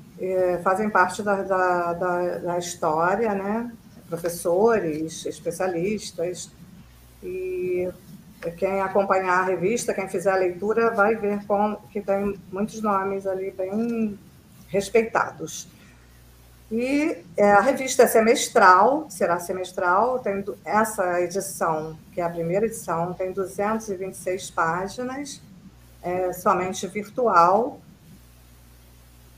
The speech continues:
E os temas principais que estão nesse, nessa edição são a fundação do Instituto Histórico,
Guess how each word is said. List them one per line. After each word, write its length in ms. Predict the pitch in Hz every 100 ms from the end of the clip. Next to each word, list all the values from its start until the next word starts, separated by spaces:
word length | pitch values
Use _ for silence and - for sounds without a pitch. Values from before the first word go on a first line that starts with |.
| - -
E 680 | 214 214 220 220 220 214 214 247
os 200 | 302 -
temas 380 | 285 302 311
principais 720 | - 285 - - 226 254 302 -
que 80 |
estão 840 | 226 - - 214 226 220 214 208 208 - - 196
nesse, 920 | 220 240 233 208 190 180 175 175 175 - - - - -
nessa 320 | 175 185 -
edição 720 | 180 175 - 202 202 254 285 - - - - -
são 500 | - 190 160 156 -
a 140 | 180
fundação 800 | - 214 202 190 - 202 226 277
do 80 | 220
Instituto 360 | - - 185
Histórico, 920 | - - 185 160 185 240 - 262 277